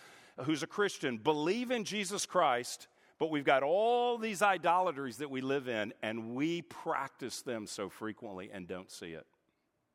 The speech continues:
And it's, so it's easy to say, "Wow, I, this passage has nothing to do with me 'cause I would never do that." Rather than say, "The principle is this. Jephthah practices syncretistic religion.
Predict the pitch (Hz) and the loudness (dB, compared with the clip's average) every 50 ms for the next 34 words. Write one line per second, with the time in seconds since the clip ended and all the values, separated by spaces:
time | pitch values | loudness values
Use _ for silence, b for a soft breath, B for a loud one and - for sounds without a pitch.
0 | _ _ _ _ _ _ _ _ _ B B B B 175 185 185 - 226 208 170 | _ _ _ _ _ _ _ _ _ B B B B 0 0 2 2 0 0 0
1 | - 226 240 240 240 220 160 - 202 175 156 175 202 185 156 151 151 147 160 170 | 0 -2 -4 -4 -4 -6 -2 0 2 2 4 6 6 6 4 4 2 2 2 2
2 | 156 143 202 214 - 196 180 151 - - 151 131 123 160 160 - 156 139 131 151 | 2 0 -4 -2 0 0 0 0 0 -2 -4 -2 -2 -2 -2 -2 -4 -2 0 0
3 | 165 156 - 131 117 - 123 110 127 123 127 127 127 117 110 117 120 113 101 80 | 0 0 -2 -4 -8 -6 -2 -2 0 0 0 -2 -2 -2 -2 -2 -2 0 -2 -4
4 | 73 76 - _ _ _ _ _ _ _ _ _ _ _ _ _ B B B B | -4 -8 -14 _ _ _ _ _ _ _ _ _ _ _ _ _ B B B B
5 | B B B 151 180 196 190 185 175 185 180 165 - - 175 160 143 143 139 135 | B B B 4 4 4 4 -2 -4 -4 -2 -2 0 2 4 4 4 4 4 2
6 | 131 - b b b b b b b b 120 156 - - - - 233 254 247 - | -2 -8 b b b b b b b b 0 2 2 0 0 0 0 0 0 0
7 | - 185 147 147 143 131 113 - - 151 139 117 82 71 - - - - - - | -4 -4 -2 -2 0 0 -2 -2 0 0 0 0 0 -4 -8 -8 -8 -8 -10 -12
8 | _ _ _ _ _ _ b b b b b b b b b b 113 98 135 196 | _ _ _ _ _ _ b b b b b b b b b b -6 2 4 6
9 | 247 254 - - - - 139 120 113 117 143 - - _ - - 185 156 156 - | 6 6 4 -2 -2 2 2 4 4 2 0 -4 -12 _ -2 2 4 4 4 2
10 | - 165 139 - - 151 139 - - - - 208 196 - - 190 - - 196 170 | -2 -6 -6 -4 -2 -2 -2 -2 0 0 0 0 0 -2 -2 -4 -4 -2 -2 -4
11 | - - 170 139 - 147 147 147 151 143 110 107 98 76 71 71 | -2 -2 -4 -4 -2 0 2 2 2 2 0 -4 -10 -10 -12 -16